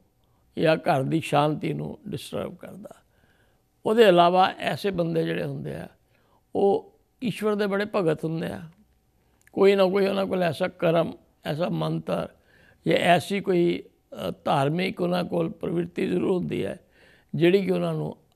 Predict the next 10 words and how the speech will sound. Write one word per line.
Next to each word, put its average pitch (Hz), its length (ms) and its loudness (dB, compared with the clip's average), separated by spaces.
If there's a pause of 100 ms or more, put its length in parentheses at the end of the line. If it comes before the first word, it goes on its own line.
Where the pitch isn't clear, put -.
(100)
ਅਖੀਰਲੇ 220 420 -2
ਵੇਲੇ 170 340 0
ਆ - 180 -2
ਕੇ - 280 -14 (540)
ਬੁਰੇ 175 220 4
ਪਾਸੇ 120 300 -4
ਜਾਣ - 280 -6
ਤੋਂ - 220 -8
ਰੋਕਦੀ 190 440 -8
ਹੈ। - 100 -20